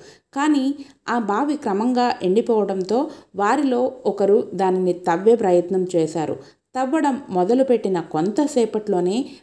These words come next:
వారికి బావిలో ఏదో ఉన్నట్లు అనిపించింది. ఇంకాస్త తవ్వేలోపు అక్కడి నుంచి రక్తం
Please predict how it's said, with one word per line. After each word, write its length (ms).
వారికి 360
బావిలో 640
ఏదో 500
ఉన్నట్లు 520
అనిపించింది. 800
ఇంకాస్త 640
తవ్వేలోపు 920
అక్కడి 300
నుంచి 540
రక్తం 560